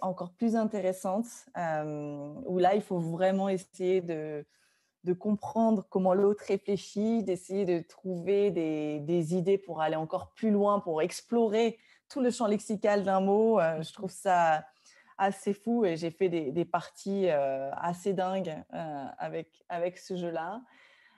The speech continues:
Euh, et du coup, je l'ai testé en prison aussi en me disant peut-être que ça va être un petit peu compliqué.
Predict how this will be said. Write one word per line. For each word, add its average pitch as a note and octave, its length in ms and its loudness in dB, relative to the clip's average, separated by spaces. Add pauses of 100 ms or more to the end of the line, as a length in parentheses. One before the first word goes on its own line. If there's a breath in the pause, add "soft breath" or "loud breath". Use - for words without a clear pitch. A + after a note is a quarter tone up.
(140)
Euh, D3+ 640 -4
et F3+ 120 2
du F#3+ 180 0
coup, C4 120 0
je G#3+ 60 -2
l'ai G#3 120 0
testé G#3+ 280 -4
en G#3+ 100 0
prison G#3+ 320 -4
aussi A3+ 240 -2
en A3 80 -2
me F#3 60 -4
disant F#3+ 300 -2
peut-être G3+ 300 -6
que - 40 -20
ça G3 120 -4
va E3+ 40 2
être F3 80 -4
un F#3 120 -4
petit F3+ 160 -12
peu F#3+ 120 -2
compliqué. G3 640 -4